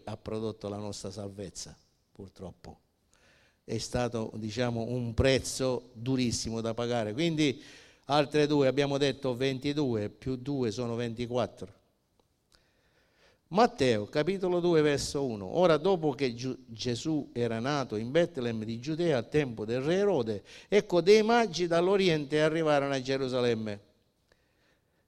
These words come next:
dicendo: "Dov'è il re dei Giudei che è nato? Perché noi abbiamo visto la sua stella in Oriente e siamo venuti per adorarlo."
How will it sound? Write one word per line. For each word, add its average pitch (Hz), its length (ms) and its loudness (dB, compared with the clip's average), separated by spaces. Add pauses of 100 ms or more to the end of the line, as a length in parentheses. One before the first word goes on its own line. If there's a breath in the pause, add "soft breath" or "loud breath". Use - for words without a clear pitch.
dicendo: 135 600 2
"Dov'è 196 360 6
il 160 200 8
re 151 240 8
dei 147 160 4
Giudei 143 420 4
che 127 120 -2
è 131 40 0
nato? 139 400 0
Perché 123 300 -4
noi 151 220 0
abbiamo 135 420 0
visto 156 340 -4
la 123 140 0
sua 160 180 -4
stella 110 480 -2
in 110 140 -4
Oriente 110 500 -4
e 110 60 -6
siamo 117 320 -8
venuti 110 360 -8
per 110 200 -8
adorarlo." 104 760 -10